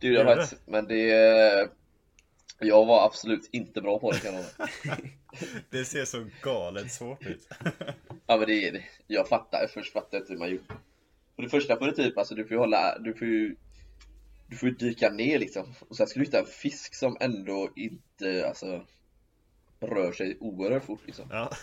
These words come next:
Speaker 1: Och fiskar ju, fiskar ju rätt snabba när de är i vattnet, liksom.
Speaker 2: Galet snabba.
Speaker 1: Så du får ju, ja, man får gärna dyka ner lite. I alla fall typ, alltså, fem meter ner, liksom.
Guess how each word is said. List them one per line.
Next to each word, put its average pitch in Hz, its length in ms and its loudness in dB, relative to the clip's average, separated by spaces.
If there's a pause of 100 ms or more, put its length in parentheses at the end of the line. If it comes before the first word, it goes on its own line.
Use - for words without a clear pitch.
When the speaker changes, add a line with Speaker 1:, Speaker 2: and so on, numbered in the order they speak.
(180)
Speaker 1:
Och - 80 -6
fiskar - 360 0
ju, 143 260 0
fiskar 127 340 2
ju 156 60 0
rätt 123 160 2
snabba - 320 -2
när 156 60 -2
de 139 100 -4
är 113 40 0
i 104 40 -2
vattnet, - 260 -8
liksom. - 180 -18 (140)
Speaker 2:
Galet 101 380 -6
snabba. 143 240 -8
Speaker 1:
Så 92 80 -6
du 98 120 -8
får 110 180 0
ju, 104 380 0 (300)
ja, 110 360 0 (180)
man 113 160 -2
får 131 80 0
gärna 120 140 2
dyka 110 300 -2
ner 117 260 -2
lite. 127 440 -4 (1900)
I - 60 -20
alla - 80 -6
fall 117 280 2
typ, - 160 -8
alltså, 101 180 -8
fem 92 360 -6
meter 95 340 -8
ner, 117 120 -6
liksom. - 240 -16